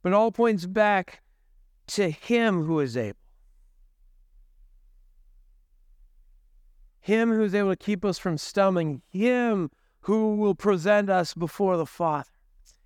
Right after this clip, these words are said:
It all comes back to Jesus. And so as we contend for the faith, we are to be on guard. We are to be ready and continually working to keep ourselves in the love of God. And, and we are to be on mission,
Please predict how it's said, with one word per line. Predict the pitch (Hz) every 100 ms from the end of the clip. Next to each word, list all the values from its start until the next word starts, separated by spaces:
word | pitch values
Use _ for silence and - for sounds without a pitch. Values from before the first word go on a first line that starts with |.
| _
It | 170 170
all | 196 196 196 190
comes | 180 185 160
back | - 143 143 -
to | 139
Jesus. | 123 117 113 - - - - _ _ _ -
And | 180
so | 185
as | 208 175
we | 226 240
contend | 220 180 - 214 214 -
for | 202
the | 180
faith, | - 214 196 - _ _
we | 196 226 233 233
are | 196 196
to | 180
be | 165 202
on | 202 185 170
guard. | 165 170 160 151
We | 196
are | 214 190 196 196
to | -
be | 175 185
ready | 165 180 180 170 151 _ _
and | 185 165
continually | 180 175 202 185
working | 175 185 180 175
to | 175
keep | - 196 190
ourselves | 175 - 185 156
in | 170
the | 165
love | 160
of | 160 127
God. | 165 160 160
And, | 170 - _
and | 196 185
we | 214
are | 214
to |
be | 185 202
on | 196 180
mission, | 185 190 202 180